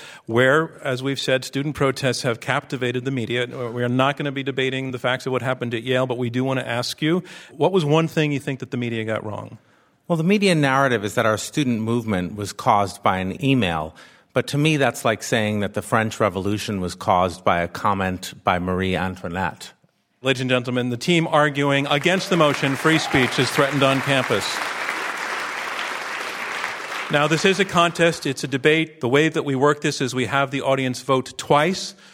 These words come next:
Speaker 1: Once before it has heard the arguments and once again after. And the way we declare victory is the team whose numbers have changed the most between the first and the second vote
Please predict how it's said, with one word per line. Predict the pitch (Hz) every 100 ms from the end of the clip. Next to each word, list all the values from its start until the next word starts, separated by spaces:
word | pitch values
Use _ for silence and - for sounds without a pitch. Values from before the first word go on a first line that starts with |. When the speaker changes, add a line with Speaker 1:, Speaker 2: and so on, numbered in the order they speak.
| -
Speaker 1:
Once | 120 139 139
before | - 127 - 147 156 160
it | 151 135
has | 131 131
heard | - 147 147 139 -
the | 135
arguments | 127 143 147 147 147 139
and | 127 120
once | 135 147
again | 139 131 127
after. | 131 151 156 - 135 123 - - -
And | 123
the | 123
way | 151 170
we | 170
declare | 135 - 135
victory | 123 151 - 127
is | 117
the | 127
team | - 165 156
whose | 143
numbers | 147 143 139
have | 127 -
changed | - 165 175 180 - -
the |
most | 135 143 151 113 - -
between | 127 120 - 160 175 170 160
the | 131
first | 117 147 151 -
and | 127
the | 120
second | - 139 131 147
vote | 123 131 120